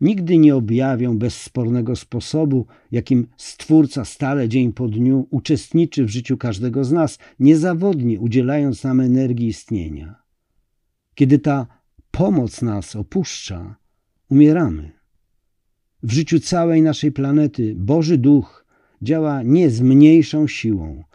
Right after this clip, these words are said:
Musimy to pojąć w naszej ciemnej i strasznej godzinie. Jeśli tysiąc dziewięćset osiemdziesiąty trzeci rok był ciemną i straszną godziną, to czym jest trzecia dekada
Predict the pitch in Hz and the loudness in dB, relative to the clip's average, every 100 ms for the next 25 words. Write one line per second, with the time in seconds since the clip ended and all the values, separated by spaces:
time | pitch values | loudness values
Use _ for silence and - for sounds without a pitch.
0 | _ 123 117 160 135 139 113 - 170 160 | _ -6 0 2 2 0 -6 -2 2 4
1 | 151 135 _ _ - 110 135 123 117 - | 4 0 _ _ -8 -4 -2 -2 -6 -4
2 | - 160 147 131 127 123 _ _ - - | -2 2 2 2 -4 -8 _ _ -14 -12
3 | - 123 117 - 101 85 76 _ _ _ | -6 -6 -6 -6 -8 -8 -12 _ _ _
4 | 101 90 92 85 71 64 76 78 85 _ | -14 -8 -6 -6 -10 -14 -16 -16 -18 _
5 | _ _ _ _ _ _ _ _ _ _ | _ _ _ _ _ _ _ _ _ _
6 | _ _ _ _ _ _ _ _ 104 113 | _ _ _ _ _ _ _ _ -8 -8
7 | - 127 110 _ _ _ _ _ _ - | -2 -2 -2 _ _ _ _ _ _ -4
8 | 175 202 160 113 131 147 147 139 117 101 | -4 0 0 0 2 2 2 -2 -4 -4
9 | 110 110 - 135 131 127 - 113 - 107 | -4 -4 -4 -6 -6 -10 -8 -10 -6 -4
10 | 101 85 69 - _ _ _ _ _ _ | -4 -6 -8 -16 _ _ _ _ _ _
11 | - 107 127 - 165 170 160 147 139 - | -4 0 0 2 0 2 2 2 0 -6
12 | 131 - 143 120 120 104 107 95 82 85 | -8 -4 -4 -2 -2 -2 -4 -4 -6 -10
13 | 92 _ _ _ _ _ _ _ _ _ | -14 _ _ _ _ _ _ _ _ _
14 | _ - 123 - 175 117 101 - _ - | _ -10 -10 -2 0 0 -2 -8 _ -10
15 | 123 101 113 104 92 107 92 98 | -10 -8 -8 -8 -8 -8 -8 -8